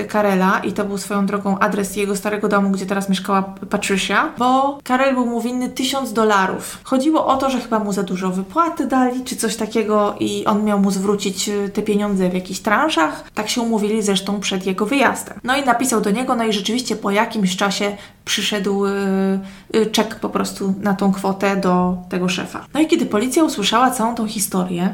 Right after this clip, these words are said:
no to troszkę się zaczęli zastanawiać, czy aby na pewno, y, Karel pojechał w, w ogóle do tej Tajlandii. No i cóż, szybko okazało się, że wcale nie, że jakaś kobieta zadzwoniła i odwołała ten lot, y, no i oczywiście dokonała zwrotu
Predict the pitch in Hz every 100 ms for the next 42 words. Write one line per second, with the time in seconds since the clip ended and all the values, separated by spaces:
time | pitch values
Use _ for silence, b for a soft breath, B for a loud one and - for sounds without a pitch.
0 | - 262 339 349 349 - - 214 214 185
1 | 208 240 - 202 185 185 - 156 320 285
2 | 214 - - - - 196 214 - 190 214
3 | 202 190 185 190 202 - B B B 214
4 | 202 214 220 220 202 190 220 214 202 202
5 | 196 190 196 202 233 233 277 277 226 185
6 | - - 330 349 - 196 185 294 285 311
7 | 277 240 202 208 226 226 214 - 220 208
8 | 185 180 - - 214 208 220 226 262 294
9 | - 247 220 196 190 202 226 226 214 214
10 | 226 208 190 214 - - 247 247 214 233
11 | 214 190 185 185 185 185 247 302 - 240
12 | 233 320 269 - 226 226 214 202 202 196
13 | 196 196 196 196 196 190 190 190 190 185